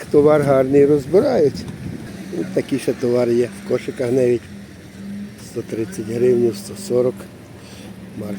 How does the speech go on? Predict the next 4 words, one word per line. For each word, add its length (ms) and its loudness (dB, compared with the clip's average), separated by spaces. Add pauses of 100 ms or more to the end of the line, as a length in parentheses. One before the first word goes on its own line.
сімдесят 420 -10
п'ять. 420 -2 (2000)
Молода 380 2
цибуля 380 0